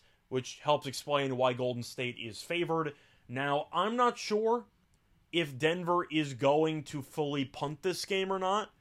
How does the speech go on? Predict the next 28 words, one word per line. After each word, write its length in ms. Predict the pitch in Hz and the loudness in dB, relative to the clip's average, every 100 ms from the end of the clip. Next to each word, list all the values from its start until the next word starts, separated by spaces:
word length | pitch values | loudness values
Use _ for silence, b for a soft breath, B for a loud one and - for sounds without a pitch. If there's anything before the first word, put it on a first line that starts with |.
| b b b - | b b b -6
similarly 460 | 165 165 160 156 | -2 2 4 2
to 60 | 139 | 2
the 80 | 139 | 2
way 200 | 139 135 | 4 6
that 320 | 131 127 110 _ _ 135 | 6 6 2 _ _ -4
Golden 260 | 143 131 | -2 -2
State 300 | 120 143 113 | -2 -2 -2
punted 560 | - 151 135 135 127 110 | -2 -2 -2 -2 -2 -2
the 260 | 120 117 | -4 -4
previous 500 | 104 - 196 139 120 | -6 -4 -2 0 -4
meeting. 360 | 117 117 107 101 b b b b b b 120 | -4 -6 -6 -8 b b b b b b 0
But 500 | 143 143 143 202 208 - | 6 8 8 4 0 -2
I 120 | 156 170 | 2 2
do 160 | 269 | 2
think 180 | 269 254 | 0 -2
it's 120 | 190 | 2
interesting 580 | 196 180 190 208 202 202 b b b - | 0 0 -6 -4 -4 -6 b b b 0
that 220 | 139 139 | 2 4
Denver 400 | 131 147 151 156 | 4 2 2 0
is 220 | 135 123 - | 0 -6 -6
three 340 | 147 139 147 | -6 -2 -2
and 100 | 135 | 4
oh 240 | 127 151 - - - - | 4 2 -4 -20 -20 -10
against 320 | 123 135 131 113 | -4 -2 -4 0
Golden 280 | 135 131 | 2 2
State 360 | 123 139 131 107 | -2 -2 -2 -2
this 160 | 127 - | -6 -4
season 420 | 120 117 139 | -8 -6 -8